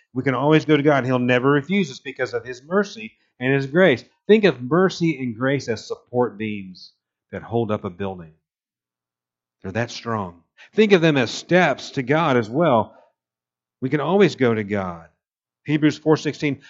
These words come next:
"Let us then ath-, approach the throne of grace with confidence, so that we may receive mercy and find grace to help us in our time of need."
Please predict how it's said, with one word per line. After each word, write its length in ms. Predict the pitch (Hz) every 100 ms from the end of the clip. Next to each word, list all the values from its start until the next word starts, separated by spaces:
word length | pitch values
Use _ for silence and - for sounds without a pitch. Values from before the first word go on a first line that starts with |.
| -
"Let 200 | 147 156
us 120 | 151
then 180 | - 160
ath-, 300 | 143 139 _ -
approach 680 | 139 - - 170 214 214 -
the 120 | 151
throne 360 | 143 170 180 185
of 120 | 170
grace 300 | 165 180 175
with 220 | 185 175
confidence, 840 | 196 208 202 135 117 104 - - _ _ _
so 140 | -
that 80 | 165
we 120 | 156
may 140 | 156 143
receive 360 | 143 139 147
mercy 380 | 135 170 185 190
and 120 | 151
find 300 | - 180 185
grace 260 | 120 120 127
to 120 | 123
help 220 | 127 143
us 100 | 147
in 40 | 139
our 100 | 131
time 240 | 143 147
of 140 | 147 147
need." 440 | 190 151 113 -